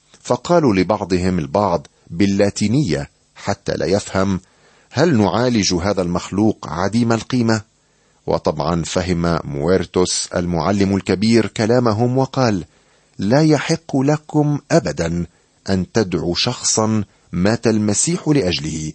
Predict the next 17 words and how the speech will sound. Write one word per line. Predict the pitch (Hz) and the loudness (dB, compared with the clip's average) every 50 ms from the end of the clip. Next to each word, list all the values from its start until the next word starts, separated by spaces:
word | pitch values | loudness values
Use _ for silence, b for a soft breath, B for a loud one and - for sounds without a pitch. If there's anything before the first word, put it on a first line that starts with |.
| _ _ _ _ _ _ - | _ _ _ _ _ _ -16
عديم | 120 - 151 160 151 - - 160 - | -12 -10 -8 -6 -4 -4 -4 -4 -4
القيمة." | - 95 - - 120 90 69 - - - _ _ _ _ _ _ _ _ _ _ _ _ _ _ _ _ - | -6 -6 -6 -4 -4 -4 -4 -8 -12 -16 _ _ _ _ _ _ _ _ _ _ _ _ _ _ _ _ -4
نعم | 110 110 107 104 104 101 | -2 -2 0 0 0 0
يا | 104 107 | 0 0
صديقي، | 104 - - 107 92 82 73 - - 92 78 - B B B B B B B B B - | 0 0 -2 -2 -4 -6 -8 -8 -8 -8 -8 -8 B B B B B B B B B -4
يحاول | 92 101 - - 113 113 107 104 104 | -4 -2 0 0 0 0 2 0 0
الشيطان | 110 104 - - 101 95 - - 113 113 107 104 | 0 0 2 2 0 0 2 0 2 2 2 0
أن | 90 104 107 104 | 0 -2 -2 0
يفقدنا | 107 107 - - - - 120 110 107 107 107 110 87 76 | -2 -2 -4 -4 -4 -4 -2 0 0 2 2 0 0 -2
إحساسنا | 110 - - - - 127 123 117 - - 117 110 113 110 B B B B B - | -6 -6 -6 -2 2 2 2 2 2 2 2 2 2 2 B B B B B -4
بأننا | 92 101 123 123 131 131 123 120 120 120 117 107 | 0 2 2 4 4 4 4 4 4 4 2 2
ذو | 90 98 107 120 135 139 | 2 2 4 4 4 2
قيمة | 135 - - 143 135 139 139 | 2 0 -2 0 2 2 0
كبيرة | 139 - 147 131 123 127 95 80 78 78 76 78 76 - _ _ | 0 0 -2 -2 0 0 0 0 0 -2 -2 -4 -4 -6 _ _
في | - - - 92 | -20 -6 -4 -2
المسيح. | 78 69 71 76 82 - - 71 50 - - - - - _ _ _ _ _ _ _ _ _ _ _ _ _ _ _ _ _ B B B B B B B B B - | -2 -2 -2 -4 -2 -4 -4 -6 -8 -12 -14 -16 -16 -18 _ _ _ _ _ _ _ _ _ _ _ _ _ _ _ _ _ B B B B B B B B B -6
سابعاً، | - - 151 156 147 120 120 107 104 113 123 123 120 113 107 | -2 2 2 4 4 4 2 2 2 2 2 2 2 0 0